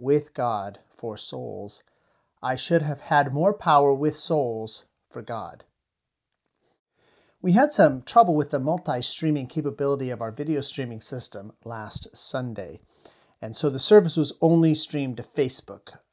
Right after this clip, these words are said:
I believe we have that problem solved, and on this coming Sunday, we should be live streaming both to Facebook and to sermon audio.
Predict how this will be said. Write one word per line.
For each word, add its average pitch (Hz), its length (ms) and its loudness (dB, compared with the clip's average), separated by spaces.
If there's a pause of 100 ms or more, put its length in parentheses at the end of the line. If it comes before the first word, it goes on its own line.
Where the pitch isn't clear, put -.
I 135 80 -10
believe 165 400 4
we 170 100 4
have 156 260 4
that 147 200 2
problem 131 360 2
solved, 147 720 4 (560)
and 127 220 -8
on 131 260 -2
this 147 180 -2
coming 165 320 -2
Sunday, 151 460 -2
we 127 140 -8
should 131 200 -10
be 143 120 -2
live 135 260 4
streaming 131 340 -8
both 143 340 -6
to 233 160 -6
Facebook 117 540 -6 (140)
and 180 460 -2
to 143 200 -4
sermon 131 400 -10
audio. 113 580 -10